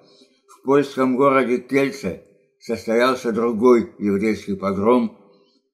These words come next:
в ходе которого от рук польских милиционеров и военных,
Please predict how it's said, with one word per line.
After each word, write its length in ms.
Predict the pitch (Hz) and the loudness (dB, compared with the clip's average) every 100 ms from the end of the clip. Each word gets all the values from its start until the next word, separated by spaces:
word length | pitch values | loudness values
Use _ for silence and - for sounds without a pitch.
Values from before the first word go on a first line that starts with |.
| _ _ | _ _
в 60 | |
ходе 320 | - 131 110 | -2 -2 0
которого 520 | 107 107 131 120 110 101 | -4 -4 0 2 2 0
от 120 | 95 | -2
рук 260 | 113 110 | -6 -6
польских 460 | - 117 107 98 92 | 0 0 0 -8 -6
милиционеров 880 | 95 90 - 90 98 120 104 92 - - | -4 -4 -6 -4 -2 0 -2 -4 -12 -10
и 100 | 101 | -6
военных, 720 | 90 95 117 139 117 90 | -2 0 0 0 -2 -6